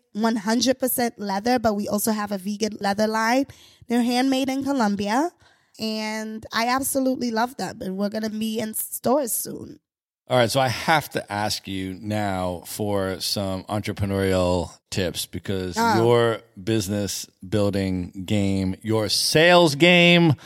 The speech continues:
Speaker 1: Yeah.
Speaker 2: all of these different pieces, I mean, it's on another level. I mean, I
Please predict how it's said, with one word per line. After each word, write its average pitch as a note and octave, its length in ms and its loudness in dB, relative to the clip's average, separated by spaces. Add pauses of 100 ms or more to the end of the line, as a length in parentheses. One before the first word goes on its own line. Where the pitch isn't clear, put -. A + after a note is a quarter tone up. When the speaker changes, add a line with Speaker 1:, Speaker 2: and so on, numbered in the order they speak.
(140)
Speaker 1:
Yeah. G#3 180 2
Speaker 2:
all F3 180 6
of F3 60 6
these E3 120 6
different D3+ 280 6
pieces, D3 380 6
I C3+ 140 2
mean, C#3 140 2
it's D#3+ 140 4
on D3+ 120 8
another C3+ 380 6
level. A2 500 2
I A#2 80 -2
mean, A#2+ 160 2
I C3 460 4